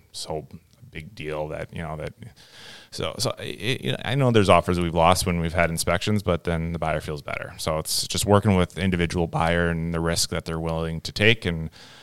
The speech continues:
I always kinda use the term, everything's a calculated risk. You know, we're deciding the pros and cons of every contingency, and, you know, just depends on number of offers, and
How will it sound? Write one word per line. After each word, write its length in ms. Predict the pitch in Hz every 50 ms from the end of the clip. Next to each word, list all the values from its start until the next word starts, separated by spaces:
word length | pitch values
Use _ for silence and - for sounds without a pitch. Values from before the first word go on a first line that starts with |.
| - _ -
I 120 | - -
always 180 | 82 80 80 -
kinda 180 | - 85 82
use 120 | 82 80 76
the 80 | 87
term, 320 | 85 - 87 85 87 87 85
everything's 400 | 85 87 85 82 82 82 80 80
a 40 |
calculated 720 | - - - 87 85 85 - - 82 80 78 80 78 76
risk. 420 | 76 80 69 - - - - - -
You 100 | 78 78
know, 100 | 78 76
we're 320 | 76 78 80 80 78 78 - -
deciding 500 | - 82 82 - - 85 82 82 82 80
the 80 | 80
pros 300 | - - 87 85 85 80
and 100 | 87 82
cons 380 | 82 85 90 92 98 104 101 90
of 100 | 90 82
every 320 | 85 85 82 85 82 80
contingency, 800 | - - - 78 95 101 104 110 110 101 - 110 110 107 107 104
and, 220 | 92 82 82 80 - _ - _ _ _ _ _ _ _ _ _ - - - - - -
you 80 | -
know, 160 | 82 90 90 - - - -
just 180 | - - - -
depends 320 | - - - 85 85 87
on 140 | 92 90 92
number 200 | 90 95 98 98
of 60 | 101
offers, 520 | 101 107 117 120 - 110 110 113 - - - 92 85
and 460 | 78 78 78 80 82 76 80 87 90